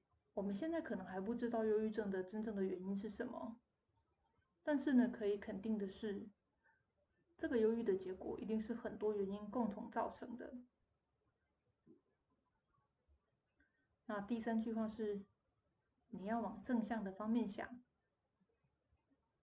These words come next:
你知道吗？其实忧郁症的朋友，他的大脑会无法控制的一直持续不断的快速运作，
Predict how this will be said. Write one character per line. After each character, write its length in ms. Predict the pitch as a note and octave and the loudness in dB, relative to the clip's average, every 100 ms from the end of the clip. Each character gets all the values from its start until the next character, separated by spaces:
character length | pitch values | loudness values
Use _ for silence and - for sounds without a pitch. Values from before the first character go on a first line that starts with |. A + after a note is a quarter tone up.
| _ _ _ _ _ F#3 | _ _ _ _ _ -8
你 60 | |
知 100 | G3 | 2
道 140 | A3+ B3 | 6 6
吗？ 420 | A3+ A3 - - - _ _ _ _ _ | 4 2 -2 -8 -20 _ _ _ _ _
其 120 | C4 | -6
实 160 | B3 A3 | 0 4
忧 200 | A3+ A#3+ | 4 4
郁 20 | |
症 160 | A#3+ | 0
的 80 | G#3+ | -2
朋 220 | G3 G3 | -2 -2
友， 120 | G3+ - | -2 -4
他 160 | - G#3 | -4 -2
的 80 | |
大 220 | F#3+ G#3 G3+ | -2 -2 -2
脑 300 | - - - _ _ _ - | -4 -8 -12 _ _ _ 2
会 140 | B3 | 4
无 220 | - G#3+ | 4 0
法 220 | - B3 | 0 -2
控 300 | - - G#3+ | -2 -2 -2
制 220 | G3+ A#3 G3 | -2 -4 -4
的 340 | - - A#3 - _ _ | -6 -6 -10 -12 _ _
一 140 | C#4+ B3 | 0 0
直 320 | - - - | -2 -10 -10
持 260 | - - G#3 | -12 -6 -6
续 220 | G3+ B3 | 2 2
不 180 | A#3+ G3+ | 2 -2
断 260 | G3 B3 G3 | 0 2 2
的 80 | |
快 240 | - - G#3+ | -2 0 0
速 140 | G3+ | 0
运 180 | G3+ F#3+ | -2 -2
作， 320 | G3 G3 - | -2 -2 -4